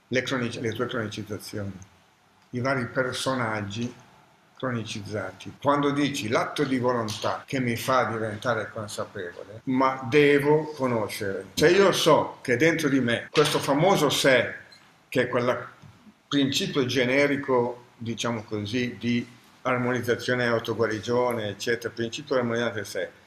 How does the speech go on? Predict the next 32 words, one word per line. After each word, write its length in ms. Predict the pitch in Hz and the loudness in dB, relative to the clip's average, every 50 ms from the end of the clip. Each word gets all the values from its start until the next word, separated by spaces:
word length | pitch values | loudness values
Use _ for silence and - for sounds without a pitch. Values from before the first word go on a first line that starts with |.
| _ _ _ _ - | _ _ _ _ 2
è 180 | - 170 165 | 4 4 6
costituito, 840 | 165 170 175 160 - - 160 156 156 - 156 160 151 127 - - 113 | 6 4 2 2 2 2 0 -2 0 2 2 4 4 4 4 2 0
o 20 | 117 | 0
meglio, 260 | 131 131 123 117 123 | 2 2 4 4 6
ho 120 | 147 160 156 | 6 6 6
una 220 | 151 165 160 147 135 | 4 4 4 4 4
mappa 480 | 131 139 139 117 104 - - - 104 | 4 2 2 2 0 -2 -2 -4 -4
che 140 | - - 131 | -2 -2 -2
mi 120 | 131 135 143 | 0 2 2
dice, 240 | 139 131 139 - 113 | 2 0 -2 -2 0
guarda 340 | 147 175 165 - - 107 - | 2 2 2 2 0 -2 -6
che 100 | 113 - | -6 -4
questo 320 | - 147 143 - - 139 | -2 -2 -2 0 -2 -2
sé 220 | - - 123 104 | -2 0 0 0
è 120 | 107 110 - | 0 0 -2
costituito 560 | - 143 - - 151 147 - 151 143 - 131 | -6 -8 -6 -4 -4 -4 -4 -4 -4 -2 0
da 140 | 113 127 131 | 2 2 2
diverse 840 | 139 156 139 139 135 127 117 110 - - - 123 123 123 - - - _ _ _ | 2 0 0 2 4 4 4 2 0 -4 -4 -2 -2 -2 -2 -6 -14 _ _ _
frequenze, 840 | - - 139 131 - - 143 139 127 113 104 - - 117 101 98 - - - - | -4 0 0 2 4 4 4 4 4 2 -2 -4 -4 -4 -4 -4 -6 -12 -18 -10
diverse 480 | - 113 127 127 139 131 131 - 123 | -4 -2 2 2 2 2 0 -2 -4
qualità 680 | - - 139 127 127 123 123 - 147 131 123 117 - - | 0 2 2 2 2 0 0 2 2 2 2 0 -4 -6
archetipiche. 840 | 120 113 107 - 117 101 101 - 104 - - 101 - - 98 95 - - - _ _ - | -8 -8 -8 -8 -8 -10 -10 -10 -16 -16 -16 -16 -14 -10 -10 -12 -12 -12 -20 _ _ -2
Una 220 | 175 160 170 160 | 2 4 6 6
di 120 | 151 196 196 | 4 4 2
quelle, 640 | - 190 170 156 151 151 160 175 196 208 - - - - - - _ _ _ _ _ _ _ _ _ _ _ _ _ _ _ _ _ _ _ | 6 8 8 8 8 8 6 6 4 4 2 0 -8 -14 -18 -20 _ _ _ _ _ _ _ _ _ _ _ _ _ _ _ _ _ _ _
in 220 | - 139 131 120 113 | -2 -2 0 0 0
B 120 | 131 147 | 0 0
T 100 | 143 - | 2 2
E 100 | 143 127 127 | 2 2 2
lo 80 | 143 | 2
chiamiamo 400 | 139 127 120 117 117 120 123 123 | 0 0 -2 -2 0 -2 -2 0
Gun, 420 | 131 151 151 143 127 127 135 147 | 2 2 2 2 2 0 -4 -8